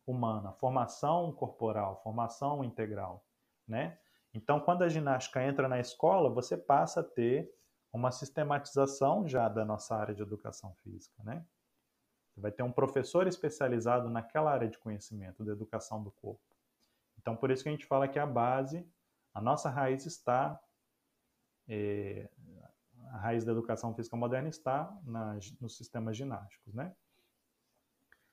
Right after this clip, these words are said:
Você tem mais sistemas ginásticos, mas os mais importantes seriam a ginástica alemã, a ginástica sueca e a ginástica francesa.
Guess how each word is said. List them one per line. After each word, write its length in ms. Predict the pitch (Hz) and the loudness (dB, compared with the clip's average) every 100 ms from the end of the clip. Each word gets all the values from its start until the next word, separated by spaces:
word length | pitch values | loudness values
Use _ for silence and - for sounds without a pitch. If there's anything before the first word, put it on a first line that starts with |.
| _ 113 | _ -4
Você 260 | 123 156 | 2 2
tem 280 | 151 170 190 | 2 2 2
mais 260 | 156 143 139 | 2 2 0
sistemas 400 | 135 127 127 123 | -4 -2 -2 -2
ginásticos, 480 | 131 151 156 170 | -2 -2 -2 -6
mas 260 | 160 147 156 | -2 0 0
os 120 | 139 | -2
mais 320 | 120 117 113 | -2 0 0
importantes 560 | 117 147 143 147 165 165 | -2 0 0 -2 -2 0
seriam 340 | 135 123 117 | 0 2 0
a 40 | 110 | -2
ginástica 440 | 110 117 - - | -2 -4 -4 -2
alemã, 560 | 127 135 127 131 196 - _ _ _ _ _ | 0 2 0 0 -2 -6 _ _ _ _ _
a 80 | 110 | -6
ginástica 480 | 104 117 117 - 135 | -4 -4 -4 -4 -6
sueca 440 | - 139 143 143 | 0 2 2 2
e 40 | 160 | 2
a 60 | |
ginástica 480 | 143 147 143 - 151 | 2 -2 -4 -2 -2
francesa. 840 | - 175 208 - 127 120 107 - | 2 2 0 -2 2 2 0 -6